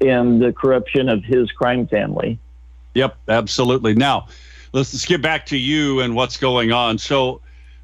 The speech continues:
Speaker 2: uh, are you on the floor of the Senate these days? Are the rest of you showing up, or, or are you standing firm on your convictions and your principles and staying away?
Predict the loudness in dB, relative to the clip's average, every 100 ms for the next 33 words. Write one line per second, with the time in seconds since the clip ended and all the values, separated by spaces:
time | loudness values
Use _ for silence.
0 | -4 -2 0 0 2 2 2 2 0 -4
1 | -2 0 2 2 0 -4 -4 -6 -4 -2
2 | 0 -2 -2 -2 -2 0 0 2 2 2
3 | 0 0 0 -2 -2 -4 -4 -2 0 2
4 | 2 2 0 -2 -2 -2 -2 0 2 2
5 | 4 4 4 4 2 -2 -10 -20 -20 -20
6 | -20 -20 -20 -20 -10 -6 -2 -2 0 0
7 | 0 0 0 2 2 2 0 0 -4 -2
8 | -2 -2 0 0 2 2 2 0 -2 -2
9 | -6 -4 -4 -4 -6 -4 -2 0 0 0